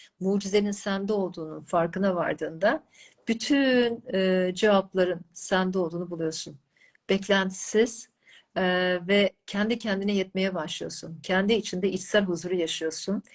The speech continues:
İçsel sükuneti yaşıyorsun. E, hayattan zevk almaya başlıyorsun. Coşkuyu yaşıyorsun. Kendine aşık oluyorsun.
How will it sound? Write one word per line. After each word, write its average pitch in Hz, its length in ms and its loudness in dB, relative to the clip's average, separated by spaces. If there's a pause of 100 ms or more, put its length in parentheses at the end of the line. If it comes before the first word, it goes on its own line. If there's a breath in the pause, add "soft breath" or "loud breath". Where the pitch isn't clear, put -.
(260 loud breath)
İçsel 202 380 4
sükuneti 190 560 -4
yaşıyorsun. 175 640 -2 (420 loud breath)
E, 175 60 -4
hayattan 202 680 0
zevk 202 280 -4
almaya 190 320 -2
başlıyorsun. 170 640 -4
Coşkuyu 196 420 2
yaşıyorsun. 180 480 2
Kendine 349 420 2
aşık - 320 -2
oluyorsun. 151 380 -10